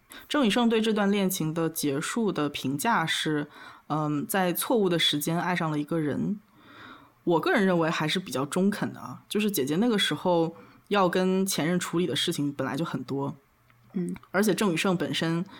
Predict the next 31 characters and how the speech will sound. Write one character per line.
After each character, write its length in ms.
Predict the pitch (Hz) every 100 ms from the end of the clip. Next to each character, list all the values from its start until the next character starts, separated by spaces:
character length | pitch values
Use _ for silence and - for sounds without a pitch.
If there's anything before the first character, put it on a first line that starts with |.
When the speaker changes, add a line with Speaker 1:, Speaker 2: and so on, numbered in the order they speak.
| -
Speaker 1:
对 140 | - 196
这 100 | 185
件 160 | 185
事 140 | 180 185
情 120 | 175
就 140 | 151
没 100 | 156
有 80 | 160
任 140 | 156 156
何 80 |
话 200 | 143 160 147
语 80 |
权。 280 | 127 - - 180 _ -
Speaker 2:
嗯。 500 | 180 170 196 196 175 -
Speaker 1:
所 160 | -
以 80 | 294
郑 160 | 262 269
宇 60 |
盛 160 | 180 220
在 100 | 208
后 180 | 202 208
来 140 | 180
的 60 | 180
访 200 | 190 -
谈 220 | 185 160
中 240 | 160 185
也 100 | 190
是 140 | - 175
解 220 | - 147
释 180 | - 185
说， 480 | - 175 170 170